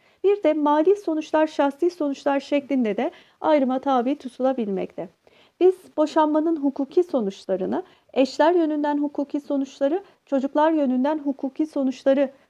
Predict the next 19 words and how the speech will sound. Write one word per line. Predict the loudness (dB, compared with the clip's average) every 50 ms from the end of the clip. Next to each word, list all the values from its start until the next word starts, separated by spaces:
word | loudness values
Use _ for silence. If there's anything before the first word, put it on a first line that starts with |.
| _ _ _
şeklinde | _ -2 0 0 0 0 -2 -4 -4 -2 -2 -4 -4
ikiye | -6 -6 -2 0 2
ayırıp | 2 2 2 0 -4 -6
inceliyoruz. | -6 -6 -6 -4 -4 -4 -2 -2 0 -2 -2 -2 -4 -6 -8 -12 _ _ _ _ _ _ 0
Bu | 2 2
videomuzda | 2 2 2 0 0 0 0 0 2 2 4 4
eşler | 2 0 0 0 0 2 2
yönünden | 2 0 0 0 0 0 0 -2 -2 -4 -4
hukuki | -6 -4 -4 -6 -6 -4 -4 -4
sonuçlarını | -2 -2 -2 -2 -2 -2 -4 -4 -2 -2 0 0 -2 -2 -4 -4
anlatacağız. | -6 -6 -6 -6 -6 -8 -10 -12 -10 -10 -10 -10 -12 _ _ _ _ _ _ _ _ _ _ _ 0
Eşler | 0 0 2 2 2 2 4 4 2
yönünden | 2 2 0 0 0 0 0 0
boşanmanın | 0 0 0 0 -2 0 0 0 0 0 -2 -2 -4 -8 -16 _ _ _ _ 0
ilk | 0 0 0 -4 -6
hukuki | -6 -4 -4 -4 -6 -4 -4 -4 -6
sonucu | -4 _ -4 -4 -4 -4 -4 -4 -4 -2
kişisel | -4 -4 -4 -6 -4 -2 0 0 2 0
durumlarına | 0 0 0 0 0 0 0 0 -2 -2 -2 -4